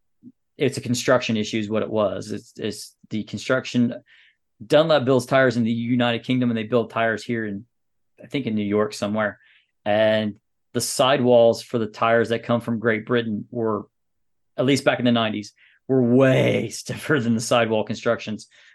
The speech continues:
that Dunlop had here, 'cause we have a lot more bumps in our racetracks. And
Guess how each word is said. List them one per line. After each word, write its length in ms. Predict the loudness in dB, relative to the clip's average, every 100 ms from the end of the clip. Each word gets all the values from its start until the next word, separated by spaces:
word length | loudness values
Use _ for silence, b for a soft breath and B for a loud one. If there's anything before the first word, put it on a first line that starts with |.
| b
that 220 | 0 2 0 -12 -20 -6
Dunlop 420 | -4 0 -2 -2
had 140 | -4 0
here, 180 | 0
'cause 160 | 0 -4
we 100 | -4
have 100 | -4
a 40 | -4
lot 160 | -4
more 140 | -6 -10
bumps 400 | -4 -2 -2 -6
in 80 |
our 80 | -2
racetracks. 500 | 0 0 0 -2 -2
And 180 | -10 -12